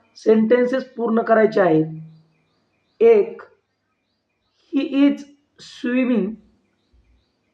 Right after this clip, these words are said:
in the river." आन्सर असेल, "in the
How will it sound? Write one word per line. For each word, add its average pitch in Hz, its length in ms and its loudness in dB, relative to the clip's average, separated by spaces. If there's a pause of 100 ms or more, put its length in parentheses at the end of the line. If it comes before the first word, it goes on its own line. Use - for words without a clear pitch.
in 277 220 2
the 294 160 4
river." 170 400 0 (380)
आन्सर 226 320 0
असेल, 202 500 0 (4000)
"in 233 160 -2
the 233 420 2